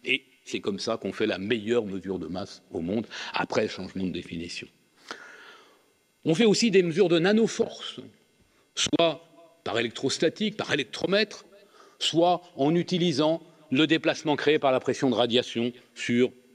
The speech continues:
ben, finalement, un, un objet dans lequel on va regarder l'évolution de la résonance. Et on arrive à une résolution de cinq cents femtonewtons. C'est utile,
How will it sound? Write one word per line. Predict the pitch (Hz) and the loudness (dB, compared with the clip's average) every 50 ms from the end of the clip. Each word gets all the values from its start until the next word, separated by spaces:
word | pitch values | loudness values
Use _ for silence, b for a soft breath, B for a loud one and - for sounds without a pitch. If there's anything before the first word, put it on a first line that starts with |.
| - - - - - | -20 -20 -20 -14 -10
ben, | - - - | -10 -10 -8
finalement, | - - 127 113 110 110 107 104 110 113 113 107 - 104 | -6 -4 -4 -2 -2 -2 -2 0 0 0 -2 -2 -2 -2
un, | 110 120 117 - | -4 -4 -4 -2
un | 110 120 117 117 | 0 2 2 4
objet | 120 117 110 101 92 107 107 104 104 - B B B B B B | 2 2 0 -2 0 0 2 2 0 -2 B B B B B B
dans | 110 113 117 | -2 0 0
lequel | 113 107 101 - 120 117 113 107 98 107 | 0 0 2 2 2 2 2 0 -2 -4
on | 110 104 98 98 90 | -4 -4 -4 -4 -4
va | 95 98 | -4 -4
regarder | - 98 98 85 85 104 113 | -4 -4 -6 -4 -2 0 0
l'évolution | 107 107 98 98 101 92 87 - - 107 | 0 0 -2 -2 -4 -6 -4 -2 -2 0
de | 104 95 | 0 0
la | 92 | 0
résonance. | 95 101 92 95 92 92 90 73 - - - - - - _ _ B B B B B B B | 0 -2 -2 -2 -4 -4 -6 -8 -10 -14 -16 -18 -18 -20 _ _ B B B B B B B
Et | 160 | 4
on | 175 190 | 6 6
arrive | 202 202 220 220 190 | 6 6 6 6 6
à | 185 | 6
une | 180 180 | 6 6
résolution | 165 185 165 180 180 175 - - 247 233 214 | 6 4 4 4 0 -2 -2 0 2 4 6
de | 175 180 160 B B B | 6 4 4 B B B
cinq | B - - 214 220 | B 0 2 2 2
cents | 190 - - 226 208 | 2 4 2 2 2
femtonewtons. | - - 208 196 190 175 - - 214 202 185 185 190 190 185 190 196 180 165 147 127 107 98 95 90 - - - _ _ _ _ _ _ - _ _ _ b b b b b b b b b b b b b b _ - | 4 4 2 4 2 0 2 2 4 4 6 6 4 4 4 4 4 6 6 6 4 2 -2 -6 -10 -12 -16 -20 _ _ _ _ _ _ -20 _ _ _ b b b b b b b b b b b b b b _ -4
C'est | - - 220 - 269 | 0 0 0 0 0
utile, | 262 269 370 381 339 208 131 104 | -2 2 4 4 4 4 2 -4